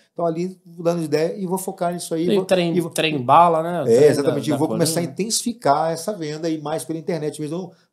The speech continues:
Speaker 1: você trabalhando em comércio, é um pouco mais difícil de você ter esse tempo. Agora eu vou ter um pouco mais de tempo de sentar na minha casa, pensar qual que é a estratégia pra vender esse boné.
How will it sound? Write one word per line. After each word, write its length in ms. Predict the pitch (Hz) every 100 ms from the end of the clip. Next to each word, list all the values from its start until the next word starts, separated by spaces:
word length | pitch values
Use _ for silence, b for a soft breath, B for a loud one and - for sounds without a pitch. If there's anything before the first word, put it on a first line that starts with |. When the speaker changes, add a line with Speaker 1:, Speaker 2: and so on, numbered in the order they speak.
| _
Speaker 1:
você 160 | -
trabalhando 320 | 170 147 127 127
em 40 |
comércio, 360 | 127 120 127 160
é 40 |
um 40 |
pouco 160 | 170 180
mais 140 | 208
difícil 500 | 185 - 180 180 -
de 80 | 117
você 580 | 101 95 - 107 98 92 _ _ _
ter 120 | 113
esse 180 | 110 -
tempo. 320 | - 98 90
Agora 180 | 90 104
eu 40 |
vou 80 | 110
ter 80 | 123
um 40 |
pouco 140 | 113 113
mais 140 | 113
de 40 | 101
tempo 140 | 113
de 60 | 107
sentar 320 | 110 95 127
na 60 | 156
minha 140 | 151
casa, 520 | 131 117 113 117 113 113 _ _
pensar 360 | 110 98 - 110
qual 220 | - 160
que 100 | 156
é 20 |
a 40 | 131
estratégia 460 | - _ - 95
pra 120 | 92
vender 180 | 95 90
esse 160 | 90 -
boné. 180 | 92